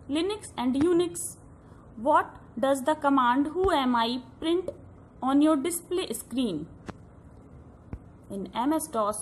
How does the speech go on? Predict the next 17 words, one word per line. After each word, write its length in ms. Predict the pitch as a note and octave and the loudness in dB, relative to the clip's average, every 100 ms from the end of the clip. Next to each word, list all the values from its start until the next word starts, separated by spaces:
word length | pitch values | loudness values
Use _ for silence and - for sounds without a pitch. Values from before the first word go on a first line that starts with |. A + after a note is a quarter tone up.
| - | -6
Linux 340 | A3+ D4 E4+ C4 | -2 -2 -2 -6
तथा 200 | A3+ G#3+ | -6 -6
Unix 360 | F#3+ F#3 - | -6 -8 -8
में 100 | A3+ | -8
कमांड 440 | A3+ C4 G#3 F#3 D4+ - - - | -2 0 2 0 -2 -6 -10 -2
"Who 100 | E4 | 0
am 200 | G4+ G4+ | 0 2
I" 60 | F#4+ G4+ - | 0 0 0
आपकी 340 | D4 D#4 G4 | 0 0 -4
स्क्रीन 340 | G4 - E4+ E4+ | -4 -2 0 0
पर 120 | F4 F4+ G4+ | -2 -4 2
क्या 160 | F#4+ G#4 | 2 2
प्रिंट 240 | C4+ C#4 C4 | 2 2 2
करती 380 | B3 G#3+ - G#3+ | -2 -4 -6 -8
है? 120 | G#3 D3 - - - - - - - - - - | -6 -8 -12 -20 -20 -20 -20 -20 -20 -20 -20 -10
चार 260 | A3+ G#3+ - | -2 0 0
ऑप्शन 320 | - F#3+ G#3+ | -6 -10 -10